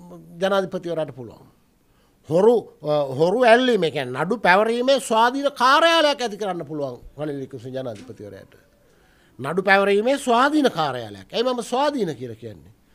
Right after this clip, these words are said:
මොකද ඒ නඩුවක අවසානයේදී, අ, කරුණු විමසන්නේ නීතිපතිවරයාගෙන්. එතකොට නීතිපතිවරයා පත් කරන්නේ රජ-, රටේ නායකයා.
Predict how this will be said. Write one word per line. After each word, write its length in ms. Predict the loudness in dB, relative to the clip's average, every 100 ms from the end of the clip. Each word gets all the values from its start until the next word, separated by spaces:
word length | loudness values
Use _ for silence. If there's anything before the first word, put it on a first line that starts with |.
| _ _
මොකද 180 | -2 4 4 2 -8 _ _
ඒ 100 | 0
නඩුවක 400 | 0 2 2 2
අවසානයේදී, 1000 | 2 0 0 0 0 2 0 -2 -6 -6 -8 -12 _ _
අ, 140 | 0 2 0 -2 -6 -8 -10 -12 -16 -18 -20 -20 -20
කරුණු 360 | -6 -4 0 2
විමසන්නේ 520 | 2 0 -4 0 0
නීතිපතිවරයාගෙන්. 880 | 0 -4 -6 -6 -8 -8 -12 -18 -20 _ _ _ _ _ _ _ _
එතකොට 240 | -4 -2 -2
නීතිපතිවරයා 840 | 0 -2 0 -4 2 2 4 2
පත් 240 | 2 -2
කරන්නේ 360 | 0 0 2 0
රජ-, 380 | 0 -2 -2 -2
රටේ 280 | -2 0 2
නායකයා. 640 | 4 4 0 -4 -14